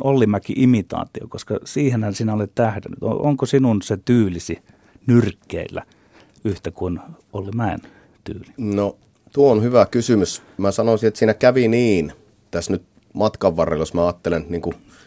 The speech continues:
Speaker 2: yritän oikein rehellisesti miettiä, että mun oma tyylini on,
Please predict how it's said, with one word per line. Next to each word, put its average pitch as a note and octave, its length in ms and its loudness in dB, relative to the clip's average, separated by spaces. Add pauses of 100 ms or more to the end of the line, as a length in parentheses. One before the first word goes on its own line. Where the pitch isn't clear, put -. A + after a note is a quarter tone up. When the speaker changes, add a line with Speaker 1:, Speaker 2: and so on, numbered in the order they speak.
(100)
Speaker 2:
yritän F2+ 360 -2 (180)
oikein F#2 220 -2
rehellisesti G2 560 2
miettiä, F#2 440 0
että E2 220 -4 (280)
mun G#2 180 2
oma C3+ 280 4
tyylini G2 440 2
on, G2 260 0